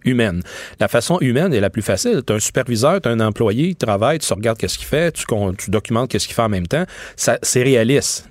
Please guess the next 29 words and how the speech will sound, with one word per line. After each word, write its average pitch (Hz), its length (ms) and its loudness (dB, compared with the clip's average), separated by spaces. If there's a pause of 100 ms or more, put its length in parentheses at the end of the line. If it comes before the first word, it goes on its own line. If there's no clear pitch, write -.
Mais 92 80 0
il - 20 0
y 92 40 0
en 92 40 0
a 92 60 0
beaucoup, 185 320 0
aujourd'hui, 123 560 2
dans 127 80 2
la 104 100 0
façon 113 260 -2
de 110 100 0
superviser 104 720 0
un 113 60 2
travaillant 104 560 2
que, 101 200 2
pour 101 220 0
eux 95 120 0
autres, 139 200 -2
ils 104 60 0
veulent 95 80 0
pas 110 120 0
avoir 107 80 2
de 101 60 0
chicane, 143 360 -2
ils 113 60 -4
ne 101 40 -6
supervisent 104 480 -2
pas 113 120 -2
grand-chose. 87 500 -8